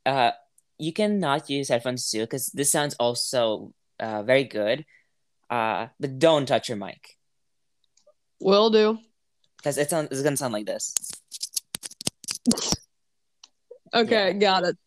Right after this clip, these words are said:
Speaker 1: Yeah, yeah. Okay, then we start recording now or a bit later?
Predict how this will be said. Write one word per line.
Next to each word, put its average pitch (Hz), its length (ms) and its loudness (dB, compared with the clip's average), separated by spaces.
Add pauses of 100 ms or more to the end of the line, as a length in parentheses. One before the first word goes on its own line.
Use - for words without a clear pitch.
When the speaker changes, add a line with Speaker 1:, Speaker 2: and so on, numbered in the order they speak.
Speaker 1:
Yeah, 110 400 -4
yeah. - 220 -8 (420)
Okay, 131 240 4
then 127 140 6
we 123 260 4
start 127 220 0
recording 120 280 0
now 127 280 -2
or 143 160 2
a 127 40 0
bit 123 140 -8
later? 101 260 -8